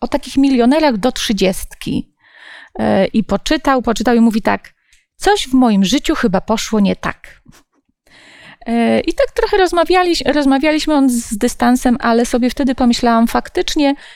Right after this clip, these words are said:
wielu osobom na tym świecie udaje się, robią fantastyczne kariery, osiągają nie wiadomo jakie bogactwa.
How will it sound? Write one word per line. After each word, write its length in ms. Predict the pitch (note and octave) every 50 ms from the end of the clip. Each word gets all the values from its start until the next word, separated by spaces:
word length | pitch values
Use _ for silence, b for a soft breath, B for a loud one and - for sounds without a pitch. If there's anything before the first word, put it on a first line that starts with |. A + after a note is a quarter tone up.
| B B
wielu 280 | - G#3 C#4+ D#4 E4 D#4
osobom 360 | C#4+ - - C#4 B3 C#4+ B3+
na 120 | B3 A#3 A3
tym 180 | - A3 G#3+
świecie 680 | A3 - - - B3+ B3 A#3+ - - A#3+ A#3+ A#3 A#3+ B3 B B B B B B B -
udaje 500 | A#3+ B3 G3 G3+ A3+ A3+ B3 A#3+ A#3 G#3+
się, 140 | - A#3+ G#3+
robią 240 | G3+ G3+ A#3 A#3+
fantastyczne 600 | A3+ - B3+ C4 B3+ C#4 C4 - D#4 D4 - D#4+ D#4
kariery, 580 | - D4 D4 C4+ A#3+ G#3 G#3 G3 G3 F#3+ G3
osiągają 420 | G3+ G#3+ - A#3+ A#3+ A#3+ B3 B3+ C4
nie 100 | C4 B3
wiadomo 320 | A#3+ A3+ G#3+ A3+ A#3 B3
jakie 260 | A#3+ A3 A3 - -
bogactwa. 720 | G#3 A#3+ G#3+ F#3+ F#3+ F#3 - - - - - G3+ G3 G3